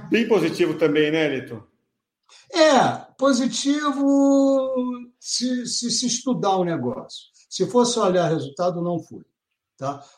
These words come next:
Speaker 2: Porque tanto o, o, tem dois pilotos, né? O Igor Fraga e o Enzo Fittipaldi. Ah, o, o, o Igor foi inacreditável. Ele conseguiu um oitavo lugar no grid na primeira corrida, quando ele, ele tá numa equipe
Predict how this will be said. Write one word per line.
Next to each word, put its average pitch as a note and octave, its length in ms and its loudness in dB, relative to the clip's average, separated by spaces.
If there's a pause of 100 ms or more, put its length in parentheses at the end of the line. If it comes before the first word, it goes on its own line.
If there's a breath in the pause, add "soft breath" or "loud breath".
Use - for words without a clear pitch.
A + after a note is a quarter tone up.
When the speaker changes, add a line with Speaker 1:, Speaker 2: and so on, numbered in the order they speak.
(120 loud breath)
Speaker 2:
Porque G3+ 320 -2
tanto A#3+ 440 2
o, E3+ 680 2
o, - 120 -10
tem E3+ 160 2
dois A3 240 2
pilotos, B2+ 480 -4
né? C3+ 80 -8
O C#3+ 160 -4
Igor D#3+ 260 0
Fraga F#3+ 360 -2
e - 20 2
o F3 100 -2
Enzo F3 240 -6
Fittipaldi. - 600 -14 (600 soft breath)
Ah, D#3 560 -4
o, F#3 600 4
o, F3 580 2
o D#3+ 220 0
Igor A#3+ 420 -2 (220)
foi E3+ 100 -4
inacreditável. C#3 760 -10 (160)
Ele C3 160 -10
conseguiu F3+ 400 -8
um E3+ 60 0
oitavo C#3+ 400 -4
lugar B2 220 -4
no A#2 140 -2
grid A#2+ 240 -6
na A2+ 100 -12
primeira A2+ 360 -10
corrida, C3 440 -4 (720 soft breath)
quando D3+ 340 2
ele, D#3 1300 6
ele D#3+ 200 -6
tá F#3 140 -2
numa F#3 120 0
equipe E3+ 240 -8